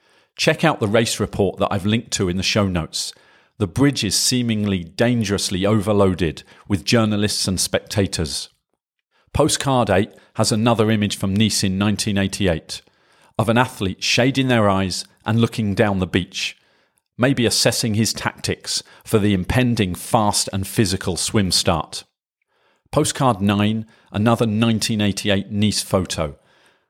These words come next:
This time it's a pre-drone aerial shot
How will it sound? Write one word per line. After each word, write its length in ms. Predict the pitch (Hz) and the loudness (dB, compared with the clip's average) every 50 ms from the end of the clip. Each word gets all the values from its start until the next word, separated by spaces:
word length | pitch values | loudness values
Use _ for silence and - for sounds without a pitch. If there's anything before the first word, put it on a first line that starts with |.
| _ - | _ -2
This 180 | 135 135 - | 0 0 2
time 260 | - - 117 113 107 | 2 2 2 2 2
it's 160 | 101 - - - | 0 -2 -2 -4
a 60 | 92 | -4
pre-drone 840 | - - - - 117 120 117 107 95 98 98 107 107 104 101 98 98 - | -4 -4 -2 2 2 2 2 2 0 0 2 4 4 4 2 0 -2 -2
aerial 420 | - 107 107 104 95 92 90 82 80 | 0 0 2 2 2 2 2 0 0
shot 460 | - - - 90 - - - - | -2 -2 -2 -2 -4 -6 -8 -12